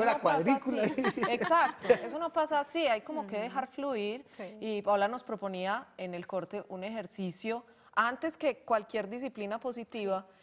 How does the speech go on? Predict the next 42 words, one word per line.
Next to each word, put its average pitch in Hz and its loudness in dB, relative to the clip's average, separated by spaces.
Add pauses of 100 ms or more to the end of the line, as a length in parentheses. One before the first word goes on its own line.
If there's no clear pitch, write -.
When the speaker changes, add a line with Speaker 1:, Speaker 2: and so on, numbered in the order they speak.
(140)
Speaker 1:
y 202 -2
es 196 -2
como 247 -2
preguntarnos 202 0
también 208 -6
como 214 -8
padres, 175 0
"A 175 -2
ver, 151 -10 (1300)
esto 269 -2
ya 202 0
está 202 0
como 202 -4
crónico, 180 -2 (140)
ya 226 4
lleva 196 4
varios 202 4
episodios. 165 -4
Speaker 2:
Sí. 113 -10 (240)
Speaker 1:
A 196 0
mí 247 -2
de 226 0
verdad 196 2
me 190 -2
fastidia 185 -4
un 208 -4
montón 220 -4
y 196 -6
yo 180 -4
siento 233 -6
que 196 -8
no 175 -8
puedo 202 -2
más, 214 0 (360)
pero 269 6 (300)
¿qué 170 -6
está 185 -6
pasando? 214 -10
Algo 277 2
tiene 170 -8
el 185 -8
niño". 175 -10